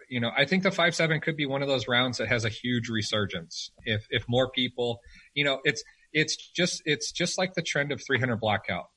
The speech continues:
Uh, very few rifle companies made three hundred Blackout. You know, Hornady was really the, one of the only ones making ammunition for it. But the more manufacturers that came out with rifles chambered in three hundred Blackout, more ammo manufacturers started making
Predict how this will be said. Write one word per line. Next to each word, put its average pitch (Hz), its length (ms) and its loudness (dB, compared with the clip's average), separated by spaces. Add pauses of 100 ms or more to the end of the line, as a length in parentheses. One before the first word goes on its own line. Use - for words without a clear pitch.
(180)
Uh, 113 220 0
very 135 260 4
few 139 180 -2
rifle 127 260 2
companies 120 560 -2
made 117 240 0
three 113 120 0
hundred 113 200 0
Blackout. 113 460 2 (120)
You 113 100 -2
know, 101 100 2 (120)
Hornady 127 380 2
was 104 240 -4
really 120 240 0
the, 107 300 0 (260)
one 127 180 0
of 139 60 0
the 131 80 4
only 131 140 2
ones 127 200 0
making 127 240 0
ammunition 127 420 2
for 127 280 0
it. 131 80 0 (400)
But 117 100 -2
the 117 80 0
more 123 220 4
manufacturers 127 880 2
that 113 140 -4
came 120 200 -2
out 120 120 0
with 117 120 -8
rifles 120 400 -2
chambered 123 300 -6
in 120 80 -2
three 123 160 -2
hundred 120 180 -2
Blackout, 117 400 0 (400)
more 107 300 2
ammo 123 280 4
manufacturers 120 760 0
started 113 220 0
making 113 260 0